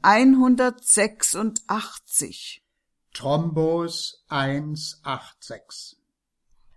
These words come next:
Speaker 1: Kreatinin zweiundachtzig.
Speaker 2: Kreatinin zweiundachtzig.
Speaker 1: Natrium einhundertsechsundvierzig.
Speaker 2: Natrium einhundertsechsundvierzig.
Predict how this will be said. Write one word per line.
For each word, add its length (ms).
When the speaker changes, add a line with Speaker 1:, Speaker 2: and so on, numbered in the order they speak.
Speaker 1:
Kreatinin 1200
zweiundachtzig. 1600
Speaker 2:
Kreatinin 1040
zweiundachtzig. 1300
Speaker 1:
Natrium 1080
einhundertsechsundvierzig. 2250
Speaker 2:
Natrium 800
einhundertsechsundvierzig. 1700